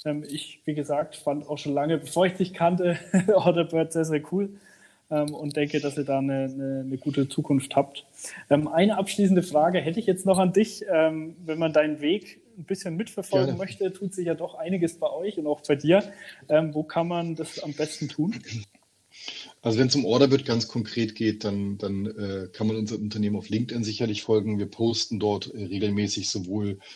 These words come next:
Speaker 2: organisatorische Updates als auch neue Produkte. Wir haben eine sehr gute Webseite auch mit einem starken Blog,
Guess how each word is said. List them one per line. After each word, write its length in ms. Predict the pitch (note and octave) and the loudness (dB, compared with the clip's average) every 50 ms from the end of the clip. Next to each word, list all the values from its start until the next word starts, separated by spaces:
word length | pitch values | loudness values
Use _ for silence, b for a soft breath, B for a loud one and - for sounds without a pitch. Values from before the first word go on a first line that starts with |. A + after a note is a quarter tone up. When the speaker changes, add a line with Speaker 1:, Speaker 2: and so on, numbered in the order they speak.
| B B _ _ _ _ | B B _ _ _ _
Speaker 2:
organisatorische 880 | - G#2+ F#2+ G#2 G#2 G2 F2+ G#2+ G#2+ - - C3+ D3 D#3+ - - - G#2 | -4 -2 -2 -2 -2 -2 0 -2 -2 2 2 2 2 2 0 -2 -2 -2
Updates 500 | - - - - A#2 G#2+ G#2+ G#2 G#2+ - | -2 -4 -4 0 2 2 2 2 0 -6
als 140 | - F#2+ F#2+ | -10 -8 -8
auch 120 | G#2+ - - | -8 -6 -2
neue 180 | G#2 G#2 G2+ G2+ | -2 -2 -2 -2
Produkte. 720 | - - - G#2 - A2+ A2 - - A#2+ A2+ G#2+ G#2 G#2+ G#2 B B B B _ | -4 -8 -10 -8 -8 -8 -8 -4 -2 0 2 2 0 -2 -6 B B B B _
Wir 220 | - G#2+ G#2+ G#2+ G#2 | -4 0 0 0 2
haben 460 | G#2+ G#2 G#2 G#2 G#2 G#2 G#2 G#2 G2+ | 0 0 0 2 2 2 0 0 -2
eine 100 | G2 F#2+ | -4 -6
sehr 240 | F2 - G#2 A2 A2 | -4 2 2 2 2
gute 400 | A2 G#2+ A#2+ C3+ B2+ - A#2 F#2+ | 2 0 -2 -2 -2 -2 0 2
Webseite 580 | A2+ A2+ - - - B2+ A2 A2 G#2+ - A#2 | 2 2 2 0 0 2 2 2 2 0 -2
auch 340 | G2 G2+ G2+ G2+ G2+ - - | -4 -2 -2 -2 -2 -4 -4
mit 200 | G#2 G#2 G#2+ - | -6 -6 -6 -4
einem 260 | G#2+ G#2 G2+ F#2+ F#2 | -4 -2 -2 -4 -4
starken 400 | F#2+ - - - G2+ G2+ - A2+ | -6 -4 -2 -2 -2 0 0 -2
Blog, 320 | G2+ G#2 G#2 A2 A2 G#2+ | 0 2 2 2 2 -2